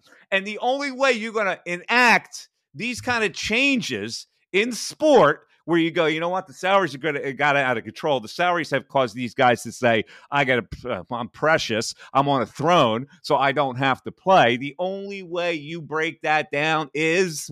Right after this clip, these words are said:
what? You have to shut the game down.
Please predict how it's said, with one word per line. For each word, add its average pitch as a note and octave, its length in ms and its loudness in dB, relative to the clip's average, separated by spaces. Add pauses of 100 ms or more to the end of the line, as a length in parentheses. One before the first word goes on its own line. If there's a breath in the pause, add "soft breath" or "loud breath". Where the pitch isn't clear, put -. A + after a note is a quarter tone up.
what? D3 460 8 (500)
You B2+ 180 -10
have A2 260 -6
to F#2 100 -18
shut - 400 -6
the B2 80 -10
game G2+ 460 -14
down. D2+ 180 -18